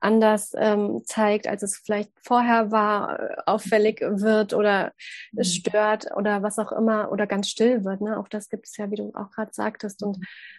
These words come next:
Speaker 1: und nicht zu meinen, jetzt muss ich irgendwie an dem Kind noch rumziehen und rumdoktern, weil das soll sich doch wieder normal verhalten, in Anführungsstrichen,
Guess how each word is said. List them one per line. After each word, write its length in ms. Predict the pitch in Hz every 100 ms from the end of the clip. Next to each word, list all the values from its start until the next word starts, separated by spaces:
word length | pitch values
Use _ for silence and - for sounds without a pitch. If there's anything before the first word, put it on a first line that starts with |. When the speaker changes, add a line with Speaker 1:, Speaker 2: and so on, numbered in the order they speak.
| -
Speaker 1:
und 280 | 214 208 214
nicht 220 | 220 -
zu 100 | 220
meinen, 240 | 208 208
jetzt 200 | 208 202
muss 160 | 214 208
ich 160 | 208
irgendwie 240 | - 214 220
an 120 | 202
dem 120 | 202
Kind 240 | 202 285 294
noch 200 | 233 214
rumziehen 540 | 240 247 - 254 254
und 180 | 220 -
rumdoktern, 580 | 240 233 233 - 233 220
weil 80 | 208
das 120 | 208
soll 160 | 214 208
sich 100 | 214
doch 160 | 208
wieder 140 | 214 208
normal 380 | 202 190 185 262
verhalten, 420 | 233 220 226 233
in 60 | 220
Anführungsstrichen, 760 | 226 240 247 247 - 233 240